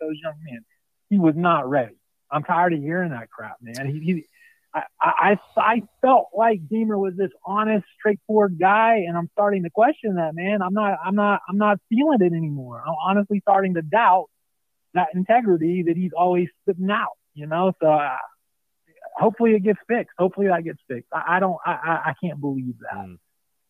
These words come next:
Speaker 1: You, you can't tell me we didn't have at least some other depth somewhere.
Speaker 2: Mm.
Speaker 1: Somebody else could have been in the game other than trying to force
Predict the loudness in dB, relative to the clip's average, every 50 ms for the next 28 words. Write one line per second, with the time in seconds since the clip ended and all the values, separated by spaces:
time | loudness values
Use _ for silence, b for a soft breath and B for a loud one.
0 | _ _ _ _ _ -10 -10 -4 2 4 4 6 6 6 4 4 2 2 0 0
1 | 0 -2 0 2 2 4 4 2 0 0 0 0 -2 -4 -6 -4 -2 -2 -2 -2
2 | -2 -6 -6 -6 -4 -2 0 0 0 -2 -4 _ -10 -4 -4 -4 -2 0 -2 0
3 | 2 2 0 0 -2 0 2 2 2 2 -2 -6 -20 _ _ _ _ 0 2 2
4 | 4 4 4 4 4 2 0 -2 -4 -8 _ _ -20 -20 -18 -18 -20 _ _ _
5 | _ _ _ _ _ _ _ _ _ _ _ _ _ _ _ _ _ _ _ _
6 | _ _ _ _ _ _ _ _ _ _ _ _ _ _ _ _ _ _ -12 -12
7 | -8 -2 0 0 2 2 0 0 0 0 -2 -2 -4 -4 -6 -6 -6 -6 -8 -8
8 | -10 -10 -12 -12 -10 -10 -8 -8 -8 -8 -10 -10 -12 -14 -8 0 0 2 4 2
9 | 2 0 -2 -8 -4 -4 -2 -2 -2 -2 -4 -4 0 2 2 2 2